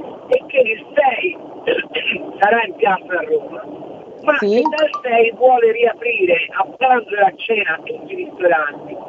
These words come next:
Speaker 1: vuole riaprire tutti i locali, ma soprattutto <clears throat> sta intentando una class action contro il governo per non pagare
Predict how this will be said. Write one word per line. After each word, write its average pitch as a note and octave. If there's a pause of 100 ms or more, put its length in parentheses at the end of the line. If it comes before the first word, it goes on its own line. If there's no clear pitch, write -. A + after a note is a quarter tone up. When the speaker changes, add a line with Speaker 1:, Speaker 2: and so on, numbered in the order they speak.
(360)
Speaker 1:
vuole B3+
riaprire A#3+
tutti -
i -
locali, F3+ (480)
ma D#4 (140)
soprattutto D4+ (680)
<clears throat> -
sta A#3
intentando A3
una -
class C#4 (420)
action - (1040)
contro C#4+
il -
governo F4+
per B3
non C#4+
pagare B3